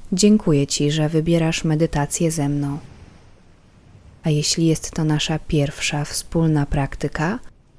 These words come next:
to zachęcam Cię do wypróbowania moich pozostałych nagrań, które znajdziesz w serwisach Spotify, YouTube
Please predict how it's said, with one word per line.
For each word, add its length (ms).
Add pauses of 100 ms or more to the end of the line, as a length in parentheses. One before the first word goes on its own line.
(140)
to 300
zachęcam 800
Cię 200
do 220
wypróbowania 840
moich 380
pozostałych 800
nagrań, 500 (760)
które 220
znajdziesz 680 (220)
w 80
serwisach 640
Spotify, 680 (120)
YouTube 540